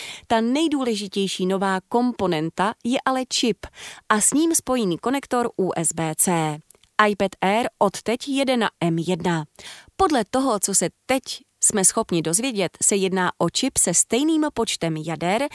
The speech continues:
jako má ten v iPadu Pro, MacBooku Air a MacBooku Pro třináct palců. Netušíme, zda se jednotlivé čipy nějak liší. Například zda ten v iPadu Air bude fungovat na nižších frekvencích nebo s menším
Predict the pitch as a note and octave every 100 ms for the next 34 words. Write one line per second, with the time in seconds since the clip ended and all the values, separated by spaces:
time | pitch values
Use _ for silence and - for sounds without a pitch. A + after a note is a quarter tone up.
0 | - - - F#4 E4 B3 G3+ F#3 - D4+
1 | D#4 - G#3+ G#3+ E3+ D#3 - G#3 C#4 -
2 | _ A3+ A#3 F#3 E3+ - C#3 F3+ G#3+ C#4+
3 | D4+ - _ _ G3+ F#3 G3 E4+ F4+ E4
4 | C#4+ - A#3+ G3+ - - - F#3+ E3 -
5 | - - F3 D#3+ - E3+ D#3+ C#3 D#3+ _
6 | _ _ _ _ _ _ _ _ - -
7 | B3 B3+ B3 A#3+ - A3 A3+ A#3 A3 -
8 | G3+ F3 F3 F3+ G3+ G#3+ A#3+ - A3 A3
9 | G#3+ G3+ G3+ A#3 D4 - F3+ D3+ - -
10 | C#4+ - E4+ E4+ D4+ A3+ B3 B3 C#4+ -
11 | - G#3+ A#3 A3+ - F#3 B3+ C#4 C#4+ -
12 | C4+ C4 B3 B3 G3 F3 E3+ E3+ - A#3
13 | - A3 G3+ G3 G3+ - B3 C#4+ - -
14 | - F4 C4+ G#3+ G#3+ C4 C4+ - C4+